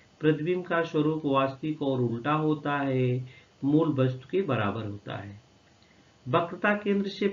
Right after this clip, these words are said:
परे है अगर वस्तु तो वक्रता केंद्र और नाभि के मध्य बनता है, वास्तविक उल्टा होता है, वस्तु से छोटा होता है। वक्रता केंद्र से बहुत दूर, अनंत दूरी पर होता है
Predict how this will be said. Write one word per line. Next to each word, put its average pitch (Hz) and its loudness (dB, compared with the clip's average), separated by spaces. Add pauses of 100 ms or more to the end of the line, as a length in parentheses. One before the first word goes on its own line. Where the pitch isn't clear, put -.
परे 151 4
है 175 4
अगर 165 2
वस्तु 156 -2 (800)
तो 160 2
वक्रता 151 0
केंद्र 170 -2
और 170 2
नाभि 120 2
के 160 -2
मध्य 151 2
बनता 143 0
है, 139 0 (560)
वास्तविक 147 2
उल्टा 117 0
होता 139 2
है, 135 0
वस्तु 123 -2
से 185 -2
छोटा 110 -4
होता 110 -6
है। 101 -14 (1000)
वक्रता 170 4
केंद्र 202 0
से - -2
बहुत 185 4
दूर, 160 2
अनंत 190 2
दूरी 156 2
पर 143 2
होता 127 2
है 139 4